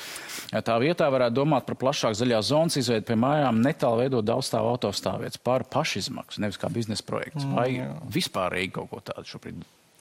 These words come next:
Speaker 1: ir spējīgi domāt,
Speaker 2: Um,
Speaker 1: gribēt?
Speaker 2: Katrā ziņā, ja, ja nemaldos, bija kaut kāds ierobežojums, eh, tajā, ka pašvaldība īsti nevar būvēt, eh,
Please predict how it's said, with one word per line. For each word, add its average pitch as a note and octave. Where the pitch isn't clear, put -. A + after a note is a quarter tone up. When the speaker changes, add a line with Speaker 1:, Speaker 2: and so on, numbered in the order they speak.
Speaker 1:
ir -
spējīgi D3
domāt, D3+
Speaker 2:
Um, D#3+
Speaker 1:
gribēt? -
Speaker 2:
Katrā A#3+
ziņā, F3+
ja, F3
ja F3
nemaldos, F#3
bija E3+
kaut D3
kāds B2+
ierobežojums, E3+
eh, C3
tajā, D3
ka C3+
pašvaldība C3
īsti C#3
nevar F3
būvēt, F3
eh, D3